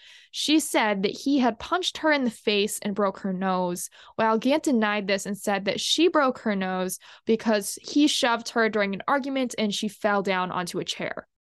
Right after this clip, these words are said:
Robinson's children, however, stated that they saw Gant beating their mother, and the emergency room doctor she saw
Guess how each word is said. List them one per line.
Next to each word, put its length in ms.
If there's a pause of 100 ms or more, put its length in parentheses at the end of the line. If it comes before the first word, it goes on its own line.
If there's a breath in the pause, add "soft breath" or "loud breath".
(380)
Robinson's 520
children, 520
however, 500
stated 380
that 200
they 200
saw 480
Gant 320
beating 320
their 160
mother, 460 (300 loud breath)
and 220
the 80
emergency 540
room 260
doctor 500
she 260
saw 340